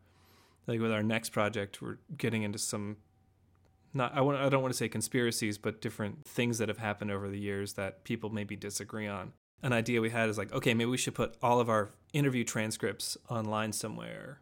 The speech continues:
or all of our footage and all of our sources that we found archive-wise available on a website so you can download every single piece if you really wanna investigate how true we were, or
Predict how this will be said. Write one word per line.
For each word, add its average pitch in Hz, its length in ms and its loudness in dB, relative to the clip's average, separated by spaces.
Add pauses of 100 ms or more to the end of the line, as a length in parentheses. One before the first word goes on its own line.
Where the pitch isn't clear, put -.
(300)
or 104 340 0
all 113 180 0
of 110 100 -4
our 104 220 -2 (180)
footage 110 400 2
and 104 100 -2
all 107 140 0
of 107 80 -2
our 98 100 -4
sources 113 540 -2
that 104 140 -4
we 107 100 -12
found 101 560 -4
archive-wise 110 880 -6 (680)
available 113 420 2 (100)
on 104 100 -4
a 101 60 -4
website 113 480 -2
so - 100 -8
you 107 60 -6
can 104 120 -4
download 101 460 -4 (140)
every 110 220 -4
single 113 280 -6
piece 110 340 -4
if - 160 -12
you 104 80 -6
really 104 280 -2
wanna 101 240 -6
investigate 95 760 -8 (680)
how 98 340 -6
true 117 280 -2
we 110 140 -2
were, 104 420 -4
or 113 60 -12